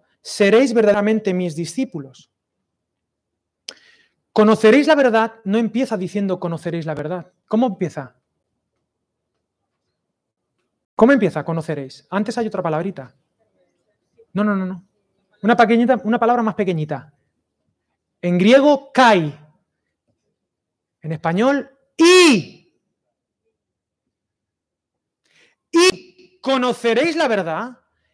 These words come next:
y la verdad os hará libres". Es decir, conocer la verdad y ser libre por la verdad es un añadido. Es una consecuencia de algo. Y hemos tenido un lapsus.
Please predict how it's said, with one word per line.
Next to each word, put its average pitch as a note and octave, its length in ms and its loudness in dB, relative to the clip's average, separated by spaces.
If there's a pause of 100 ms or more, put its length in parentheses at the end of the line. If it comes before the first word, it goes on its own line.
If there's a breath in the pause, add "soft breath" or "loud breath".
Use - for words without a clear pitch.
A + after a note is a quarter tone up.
(180)
y D4 160 2
la D4 140 4
verdad C#4 280 2
os E4+ 120 -2
hará D#4 160 2
libres". C#4+ 340 0
Es C#4 80 -8
decir, C#4+ 460 -2 (380)
conocer C#4+ 500 2
la F#4 120 4
verdad A#3+ 480 0
y A3+ 100 -4
ser D#4+ 200 -2
libre C#4+ 380 -2
por F#3 160 -8
la G#3 80 -2
verdad B3+ 420 -4
es - 140 -8
un E4 100 -2
añadido. C4+ 720 0 (580 loud breath)
Es A#3 120 -2
una F4 140 2
consecuencia E4+ 580 0
de C#4 80 4
algo. C#4 580 0 (540 soft breath)
Y G#3+ 100 0
hemos D#4 220 0
tenido F4 500 0
un D#4+ 200 2
lapsus. F4 640 -4